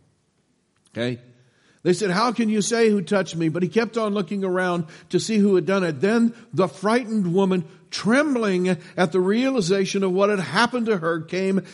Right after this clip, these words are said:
and fell at his feet and told him what she had done. And he said to her, "And can't you see him reach out?" She fell at his feet.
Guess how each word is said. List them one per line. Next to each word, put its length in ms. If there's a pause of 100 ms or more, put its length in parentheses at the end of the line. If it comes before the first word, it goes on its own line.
(100)
and 200
fell 360
at 120
his 180
feet 300 (160)
and 180
told 380
him 160
what 160
she 220
had 200
done. 580 (1160)
And 100
he 220
said 340
to 120
her, 500 (400)
"And 100
can't 300
you 100
see 240
him 240
reach 240
out?" 340 (600)
She 240
fell 400
at 80
his 180
feet. 460